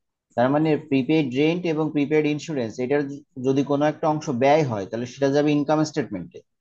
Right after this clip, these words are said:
আর যে অংশটা ব্যয় হবে না, অগ্রিম হয়ে যাবে, সেটা চলে যাবে, সেই অংশটা চলে যাবে কারেন্ট অ্যাসেটে। কথা কি বোঝা গেছে? খরচের অগ্রিম কারেন্ট অ্যাসেট,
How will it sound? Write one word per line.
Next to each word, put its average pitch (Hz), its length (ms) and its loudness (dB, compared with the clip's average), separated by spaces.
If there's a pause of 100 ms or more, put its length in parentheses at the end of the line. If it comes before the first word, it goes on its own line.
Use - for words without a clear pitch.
(300)
আর 107 160 0
যে 120 160 0
অংশটা 139 340 0
ব্যয় 135 340 4
হবে 147 200 0
না, 156 120 2
অগ্রিম 131 480 0
হয়ে 156 180 2
যাবে, 131 340 -2 (300)
সেটা 135 280 -4
চলে 139 260 0
যাবে, 135 200 2
সেই 156 180 -6
অংশটা 135 340 -2
চলে 135 240 0
যাবে 147 200 -2
কারেন্ট 123 300 2
অ্যাসেটে। - 400 -10 (180)
কথা 120 160 -4
কি 139 100 -2
বোঝা 135 200 4
গেছে? 151 240 0 (1800)
খরচের 147 380 4
অগ্রিম 147 360 2
কারেন্ট 151 320 2
অ্যাসেট, 135 280 -4